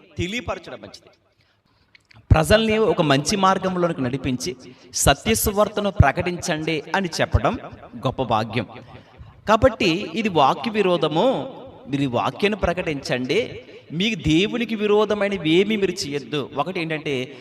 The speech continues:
అక్కడ, ఆ, తైలాభిషేక, తైలాభిషేకం చేత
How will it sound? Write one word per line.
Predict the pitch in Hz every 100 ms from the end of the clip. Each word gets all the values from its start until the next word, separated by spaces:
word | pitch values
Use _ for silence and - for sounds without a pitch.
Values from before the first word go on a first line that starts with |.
| -
అక్కడ, | 131 143 143 127 135 127 131
ఆ, | 123 123 120
తైలాభిషేక, | 170 156 180 175 165 - 156 - 151 143 147 143 147 - - - _ _ _ -
తైలాభిషేకం | 147 165 180 175 - 151 147
చేత | 147 147 135